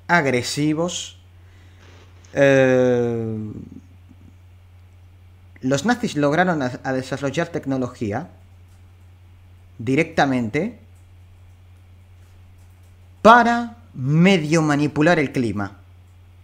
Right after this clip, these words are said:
Ya no hablo ni siquiera de armas sónicas, es decir, el inicio de todo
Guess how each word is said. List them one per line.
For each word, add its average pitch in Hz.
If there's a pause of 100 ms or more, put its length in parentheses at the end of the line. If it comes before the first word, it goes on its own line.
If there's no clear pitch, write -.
(440)
Ya 185
no 220
hablo 220
ni 185
siquiera 185
de 170
armas 170
sónicas, 120
es 139
decir, 160 (540)
el 175
inicio 180
de 123
todo 120